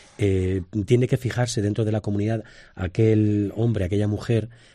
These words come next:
aquel creyente, eh, aquel fiel, pues que, eh, que reúne una serie de condiciones, ¿no? eh, favorables, ¿no? Para, para ponerse en público, para animar, para dirigir. Suelen ser personas que ya llevan tiempo en la parroquia,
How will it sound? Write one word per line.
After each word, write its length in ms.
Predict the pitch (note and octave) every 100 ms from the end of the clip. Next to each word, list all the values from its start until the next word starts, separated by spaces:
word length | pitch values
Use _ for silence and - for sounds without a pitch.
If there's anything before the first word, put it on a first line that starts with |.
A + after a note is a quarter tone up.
| -
aquel 200 | F#2+ G2
creyente, 720 | G2 F#2+ A#2 G#2 F#2+ G#2 - -
eh, 160 | G#2+
aquel 220 | A2 F#2
fiel, 360 | - A#2 A2 G#2+ - - - -
pues 160 | G#2
que, 300 | - A#2+ B2 -
eh, 500 | F2+ E2+ E2 D#2+ D#2+ - -
que 100 | G#2+
reúne 280 | G2+ C#3+ B2
una 140 | F#2
serie 200 | - F2
de 60 | D#2+
condiciones, 680 | E2 D#2+ - E2+ D#2 D#2+
¿no? 200 | F2 D3 - _ F2
eh, 480 | E2 D#2+ D#2 D#2 D#2+
favorables, 580 | - D#2+ F2 D#2+ D#2 D#2
¿no? 100 | G#2+
Para, 240 | E2+ D#2+ - - -
para 200 | - E2
ponerse 320 | - F2 - E2
en 80 |
público, 480 | D#2+ A#2+ G#2 G#2 G2
para 340 | F#2 E2+ E2 D#2+
animar, 460 | D#2+ F#2+ A2 A2
para 180 | F#2+ E2+
dirigir. 540 | D#2+ D#2+ - A2+ G#2 - - -
Suelen 300 | - D3 D3
ser 260 | - C3 C3
personas 440 | - F#2+ A#2+ C3
que 100 | -
ya 80 | F2+
llevan 240 | G2+ G#2+
tiempo 340 | F2 G2 G2 F2
en 80 | D#2+
la 80 | D#2+
parroquia, 520 | E2+ C3 A#2+ A#2+